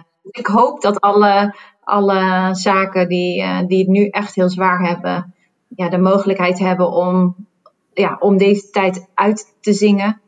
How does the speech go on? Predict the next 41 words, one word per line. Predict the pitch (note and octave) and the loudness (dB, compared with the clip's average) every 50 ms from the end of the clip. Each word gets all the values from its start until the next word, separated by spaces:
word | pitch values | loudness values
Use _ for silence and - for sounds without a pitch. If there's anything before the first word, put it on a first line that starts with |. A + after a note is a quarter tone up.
| _ _ _ _ _ | _ _ _ _ _
eh, | F#3 F3+ F3 - | -4 -4 -2 0
om | - - G3 F#3 | 0 0 0 0
vervolgens | F3+ F#3 - G3 G3 G3 G3+ F#3+ F#3 | -2 -2 0 0 0 0 0 -2 0
weer | F#3 F#3+ F3+ | 0 0 0
de | F3+ E3 | 0 0
deuren | F3+ F3+ F#3 F3+ F3 - | 0 0 0 0 -2 -2
open | - F3 F#3+ F#3 G3 | 0 -2 -2 -2 -6
te | - - | -14 -16
gaan. | - - E3+ E3+ F3 | -10 -6 -6 -4 -4
Want | E3+ F3 | -6 -6
ik | F3+ - | -6 -4
weet | F3 F3 F3+ - | -4 -6 -6 -4
zeker | - G#3 G3 G#3 G3+ G3+ - F3+ F3+ F3+ | -2 2 2 2 2 0 -2 -4 -2 -2
dat | F3+ F3 - | -4 -4 -6
de | - F#3 | -6 -6
gasten | - - E3+ E3+ - - F3 E3+ D#3+ | -6 -4 -6 -6 -6 -6 -4 -4 -2
er | F3 F3 E3+ | -2 -2 -2
weer | E3 E3+ E3+ | -2 -2 -2
zoveel | - F#3+ G#3 G#3 - A3 G#3+ | 0 0 0 2 2 0 2
zin | G#3 G#3+ G#3+ G3 | 2 2 2 2
in | F#3+ F#3 F#3+ | 2 0 0
hebben | F#3 F3 F3 E3+ E3+ E3+ - - | 0 0 0 0 -2 -2 -2 -2
en, | - E3 F3 E3+ - - - - - - _ _ _ _ | -4 -4 -6 -6 -8 -12 -20 -20 -20 -20 _ _ _ _
ja, | _ - F#3 E3 D3+ | _ -2 -2 -2 -2
het | D3 D3+ - - | -4 -6 -6 -4
echt | G#3+ G#3+ G#3 - - - | -4 -4 -4 -6 -2 0
missen | F#3 G3 G3 G3 - F3+ F3 F3 | 2 2 2 0 0 -2 -2 -2
nu. | E3+ E3+ E3+ G#3+ A3+ - _ _ _ _ | -2 0 0 -2 -2 -4 _ _ _ _
Eh, | - E3+ E3+ E3 E3+ E3 | -10 -8 -6 -6 -6 -6
waardoor, | E3 E3+ E3+ E3+ E3+ E3+ E3+ E3 D#3+ E3 E3 | -4 -4 -2 0 2 2 2 2 2 2 0
eh, | E3 E3 D#3+ D#3+ D#3+ D#3+ - | 0 -2 -2 -4 -6 -6 -4
ja, | - F3 E3+ | -4 -4 -2
mijn | E3+ E3 E3 E3 | -2 -4 -4 -6
verwachting | - E3+ F3 F3+ F3+ - - F3 E3+ - | -6 -4 -4 -4 -4 -4 -6 -6 -6 -4
is | - E3+ E3+ - - | -4 -6 -6 -6 -8
dat, | - E3+ - - - - - _ _ _ _ | -8 -8 -8 -10 -14 -20 -20 _ _ _ _
ja, | F3+ D#3+ D#3 | -10 -8 -8
dat | D#3+ E3+ E3+ | -8 -6 -4
er | F#3 F3+ | -4 -2
wel | F3+ F3 E3+ F3 F3 F3 | -2 0 0 0 0 0
een | E3+ F3 F3 F3 G#3 B3 | 0 -2 -4 -6 -8 -12